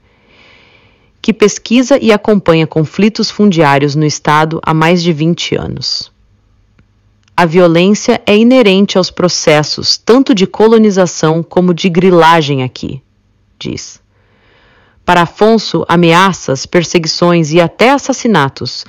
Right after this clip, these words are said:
não são efeitos colaterais ou consequências de conflitos muito acirrados. Pelo contrário,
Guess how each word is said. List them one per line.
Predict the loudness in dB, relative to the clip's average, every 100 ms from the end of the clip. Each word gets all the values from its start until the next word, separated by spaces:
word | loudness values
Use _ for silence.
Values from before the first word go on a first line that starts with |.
| -20 -6 2
não | 2 2
são | 0 0 2
efeitos | 0 0 0 -2 -6
colaterais | 0 0 0 0 0 0 0
ou | 2 2
consequências | 2 0 0 -2 -2 -2 -2 -4
de | -2
conflitos | -2 -4 -2 -4 -2 -4 -8 -14 -20 _
muito | 2 4 2 0
acirrados. | -4 -4 -4 -4 -6 -8 -12 -12 -18 _ _
Pelo | 0 0 2
contrário, | 0 0 2 2 2 0